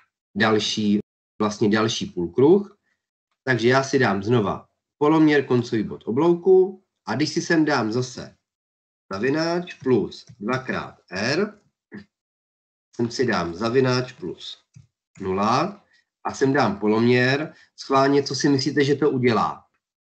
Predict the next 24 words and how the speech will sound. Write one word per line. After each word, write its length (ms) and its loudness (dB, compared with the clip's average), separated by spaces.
Udělalo 360 4
mi 120 4
to 160 0
tady 480 0
další 400 0
půlkruh, 640 -6
což 460 -2
neodpovídá 720 2
téhle 280 2
té 160 -6
kytce, 360 -4
kterou 320 -2
já 120 -2
chci, 580 -2
ale, 360 -2
eh, 160 -6
vím 440 2
jednu 260 2
důležitou 520 0
věc, 460 -2
že 100 2
půlkruh 880 2
se 160 -2
vytvoří 680 0